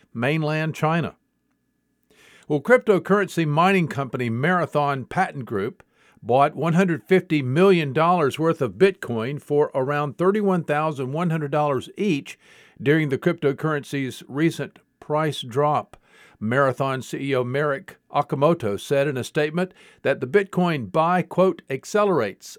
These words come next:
unquote, his mining company's transformation into a, quote, "pure play Bitcoin investment option," unquote, for crypto-hungry Wall Street traders.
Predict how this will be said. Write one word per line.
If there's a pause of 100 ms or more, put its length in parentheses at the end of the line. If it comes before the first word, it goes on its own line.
unquote, (400)
his
mining
company's
transformation
into
a,
quote,
"pure
play
Bitcoin
investment
option," (240)
unquote,
for (300)
crypto-hungry (160)
Wall
Street
traders.